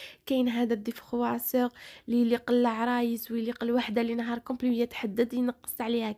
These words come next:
كامل التعب. كاين هذاك الفرن العجيب اللي فريمون يطيب لكم كل حاجه، وين ما رحتي تقدري تديه معاك. كاين البانينوس تخوا زونا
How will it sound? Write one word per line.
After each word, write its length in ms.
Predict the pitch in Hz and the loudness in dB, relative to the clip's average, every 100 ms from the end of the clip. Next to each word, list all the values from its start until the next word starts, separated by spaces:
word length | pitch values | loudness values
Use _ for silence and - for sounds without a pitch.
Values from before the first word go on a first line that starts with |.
| - | -2
كامل 240 | 285 254 | -2 0
التعب. 320 | 233 240 226 - - - - | -2 -6 -12 -16 -20 -20 -4
كاين 220 | - 262 | 0 2
هذاك 340 | 254 269 247 240 | 2 0 -2 -2
الفرن 360 | 240 - 262 | -4 -2 0
العجيب 500 | 240 220 214 214 240 | 0 -2 -4 -4 -4
اللي 140 | 220 226 | -2 -2
فريمون 340 | 220 277 254 | 0 0 0
يطيب 360 | 220 277 269 214 | -2 -2 -2 -2
لكم 280 | 214 277 262 | -2 -4 -6
كل 120 | - 285 | -2 -2
حاجه، 380 | - 226 214 220 | 0 -4 -2 -4
وين 260 | 233 359 | 0 2
ما 100 | 359 | 2
رحتي 280 | 320 - 349 | 2 0 0
تقدري 400 | 349 - 247 240 | 0 -2 0 0
تديه 400 | 226 175 - 202 | -2 -10 -6 -6
معاك. 360 | 196 - 247 277 - - - - | -6 -4 -4 -4 -16 -18 -12 0
كاين 280 | 294 269 233 | 2 4 2
البانينوس 600 | - 277 254 247 233 226 | 0 -2 0 0 -2 -4
تخوا 380 | - 208 262 | -6 0 2
زونا 460 | 277 247 226 220 240 | 2 0 -2 -2 -4